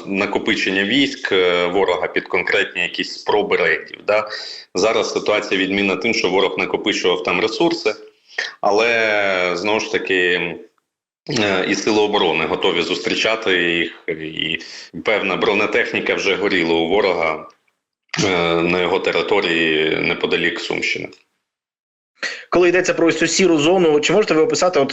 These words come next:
Speaker 2: е, зокрема, і на прикладі цього населеного пункту Рижівка, та, яким чином, е, яким чином, скажімо, поточність виглядає в цій місцині? Чи є там люди? Чи відбувається це? Ну, очевидно, що якщо вони там є, то те,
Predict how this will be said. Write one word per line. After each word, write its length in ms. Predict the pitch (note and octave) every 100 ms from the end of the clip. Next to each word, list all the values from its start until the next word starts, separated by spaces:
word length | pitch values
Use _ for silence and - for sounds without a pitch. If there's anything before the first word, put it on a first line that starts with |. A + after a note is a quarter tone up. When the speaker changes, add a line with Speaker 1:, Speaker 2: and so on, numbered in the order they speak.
| C#3+
Speaker 2:
е, 500 | C3+ C3 B2+ B2+ C3
зокрема, 320 | C3+ D#3+ D#3
і 120 | D#3
на 120 | C#3+
прикладі 460 | C#3 E3 D3 C3 C3+
цього 680 | C3+ C3 B2+ A#2 A#2 A2+ A2+
населеного 440 | A#2 B2 A#2+ B2
пункту 340 | B2 F3+ - C3
Рижівка, 640 | C3+ A#2 A2+ F2+ G2 E2+
та, 340 | A#2+ C3+ C#3+ - - -
яким 400 | G#2+ C#3 - F3+
чином, 520 | E3 E3+ D#3 C#3+ C3 B2+ B2
е, 260 | A#2+ A#2 A2+
яким 340 | B2+ C3+ E3+
чином, 420 | D3+ E3 D3+ C#3 C3+
скажімо, 380 | - C3 C3+ C3
поточність 1000 | - - C#3+ - F3 - C#3 A#2+ - - G#2+
виглядає 540 | A#2+ B2+ B2+ B2 G#2+
в 260 | G2+ B2 A#2
цій 200 | - B2
місцині? 560 | A#2 - D#3 C#3+ B2 - -
Чи 120 | D#3+
є 80 | E3+
там 180 | D#3 C#3+
люди? 480 | C3 A#2 A#2+ A#2 - - -
Чи 200 | - C#3+ C#3 C3+ C3 C3 B2 A#2+
відбувається 800 | A2 G2+ C3 C#3 D3 D#3 C#3 -
це? 140 | - D3+
Ну, 80 | D3
очевидно, 380 | D3 D3+ F3+ C3
що 120 | B2+
якщо 160 | A#2+
вони 140 | C3 A#2+
там 180 | A#2+ C3
є, 100 | -
то 80 |
те, 180 | - A2+